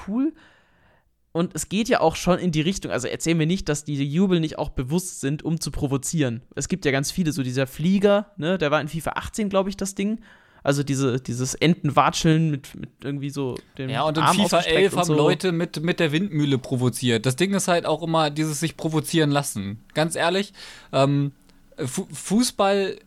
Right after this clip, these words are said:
Speaker 2: ist auch eben so eine Sache des Jubelns und da sind eben die Tatsachen, dass wir eben den,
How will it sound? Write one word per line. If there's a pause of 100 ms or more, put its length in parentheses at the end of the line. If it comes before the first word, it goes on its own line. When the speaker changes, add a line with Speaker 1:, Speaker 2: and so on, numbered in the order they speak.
(140)
Speaker 2:
ist
auch
eben
so
eine
Sache
des
Jubelns
und
da
sind
eben
die
Tatsachen,
dass
wir
eben
den,